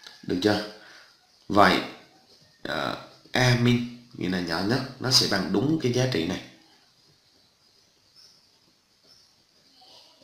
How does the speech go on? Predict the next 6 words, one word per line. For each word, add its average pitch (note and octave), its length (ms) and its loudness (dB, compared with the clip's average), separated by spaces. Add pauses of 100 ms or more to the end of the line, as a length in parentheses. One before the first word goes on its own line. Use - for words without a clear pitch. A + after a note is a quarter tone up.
(1120)
Dấu A2+ 240 2
bằng G#2 260 2 (2250)
xảy F#2 300 -2
ra A2 140 2 (1500)
khi A#2 260 4
và G2 100 0